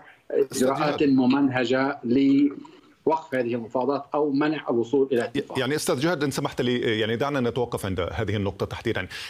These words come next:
Speaker 1: يعني كما تعلم، وقف إطلاق النار الدائم في قطاع غزة وتحديد هوية الأسرى الفلسطينيين المنوي والإفراج عنهم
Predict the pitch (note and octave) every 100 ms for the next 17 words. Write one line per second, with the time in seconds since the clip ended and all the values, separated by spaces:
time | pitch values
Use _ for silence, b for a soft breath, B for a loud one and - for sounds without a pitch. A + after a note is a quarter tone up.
0 | - C#3 E3+ D3 D#3 C3 A2 A2+ C3 -
1 | A2+ A#2 A#2 G#2+ G#2 F#2 G2+ G2+ F#2 G#2
2 | - A2 F#2+ A2+ F#2 G#2+ A2+ A2+ G#2+ F2
3 | C#3+ - A2 G2+ A#2 A2+ A2 A2 A2 A2
4 | A2 G#2+ B2+ B2 A#2+ A#2+ A2+ A2+ G2+ G#2
5 | A#2+ A2+ A#2 A#2+